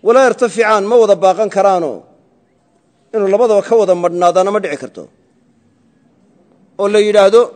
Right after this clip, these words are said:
"Laa mawjuudun walaa macduumun." Mawjuudna ma aha, macduumna ma aha, taasina ma suuragal aha.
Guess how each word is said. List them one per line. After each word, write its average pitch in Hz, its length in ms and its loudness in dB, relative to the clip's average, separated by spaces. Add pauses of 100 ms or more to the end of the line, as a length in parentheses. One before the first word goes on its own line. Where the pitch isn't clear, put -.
(260)
"Laa 214 180 0
mawjuudun 220 580 -2
walaa 214 200 2
macduumun." 175 540 -6 (1300)
Mawjuudna 214 540 -4
ma 269 160 -2
aha, 220 140 2
macduumna 214 520 -4
ma 202 140 -2
aha, 160 140 -4
taasina 190 300 -4
ma 214 80 -8
suuragal 143 340 -8
aha. 101 140 -14